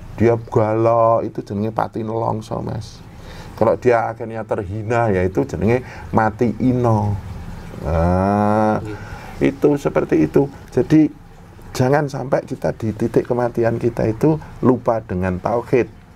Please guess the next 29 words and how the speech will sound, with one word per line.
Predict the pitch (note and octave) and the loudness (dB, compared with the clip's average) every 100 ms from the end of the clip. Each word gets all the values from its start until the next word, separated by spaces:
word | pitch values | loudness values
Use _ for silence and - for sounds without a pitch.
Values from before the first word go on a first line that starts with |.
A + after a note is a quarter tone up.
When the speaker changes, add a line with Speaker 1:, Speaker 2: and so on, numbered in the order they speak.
| - | -10
Speaker 1:
Ya | - F2+ | -2 2
toh? | G#2+ D3 - - - | 2 0 -6 -18 -4
"Man | G2+ G2 F#2 | -2 0 2
qala | G2+ G2 F#2+ | 2 2 2
la | F#2 F#2+ F2+ | 2 2 0
ilaha | F2+ F#2+ F#2 D#2+ F#2 | -2 2 2 2 -2
illallah | D2+ F2+ F#2 F#2 F2+ | -2 0 0 0 -2
fi | F#2+ G2+ | -2 -2
akhiri | - F#2+ F2+ F2+ F#2 | 0 -2 -2 0 0
hayati," | F#2+ F#2+ F2+ F2+ F2+ | 2 2 0 0 -2
sapa | F2 F2 F2 | 0 0 0
sing | F2+ F2 | -2 0
mati | F2+ G2 F#2 G2 | 0 0 0 -2
bisa | F#2+ F2+ - | 0 0 2
maca | F2 E2+ F2+ | 2 2 4
la | F2 E2+ | 4 2
ilaha | C#2 F2+ E2+ E2 | 0 0 0 0
illallah, | C#2 D#2+ E2 G#2 C3 - - - - | 0 0 4 4 2 -6 -20 -16 -4
dakhalal | D#2+ D#2+ G2 F#2+ F2+ | -4 0 2 2 0
jannah. | F#2 E2+ F2+ E2+ - - - | 0 0 2 0 -4 -18 -10
Dalam | - F#2 F2+ | -2 0 0
arti, | - - D3+ D#3+ | 0 2 4 2
kalau | - F2 F2 | 0 -2 0
ini | F#2 G2 G2 | 0 -2 -4
secara | - - F#2 F#2 | -8 -2 0 0
Islam | F#2 D#3+ D#3 | 4 2 2
ya, | F#2+ G#2 | -6 -10
koridor | G2+ G2 F#2+ E2+ | -12 -14 -14 -14
Islam, | F#2 B2 F#2 | -4 -2 -2